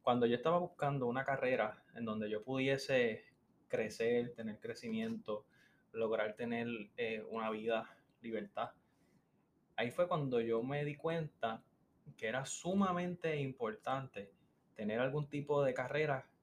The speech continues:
que pudiese contrarrestar los efectos de la inflación. Me explico. Hoy día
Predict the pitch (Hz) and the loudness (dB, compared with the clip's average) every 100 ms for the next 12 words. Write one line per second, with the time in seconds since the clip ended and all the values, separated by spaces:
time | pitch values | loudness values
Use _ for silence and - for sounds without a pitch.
0 | _ _ _ _ _ - 117 110 110 113 | _ _ _ _ _ -6 -4 -2 -4 -2
1 | 139 131 127 110 113 104 - 131 147 117 | -2 -2 -4 -6 -6 -8 -2 -2 0 -4
2 | - 117 139 135 127 110 104 98 - 107 | -6 -8 -4 -2 -2 -4 -8 -10 -4 -6
3 | 107 _ 110 101 - 120 120 - - _ | -6 _ -20 -20 -6 -2 -2 -4 -16 _
4 | _ _ _ _ _ - 160 180 190 147 | _ _ _ _ _ 2 4 4 4 4
5 | - - | 4 -2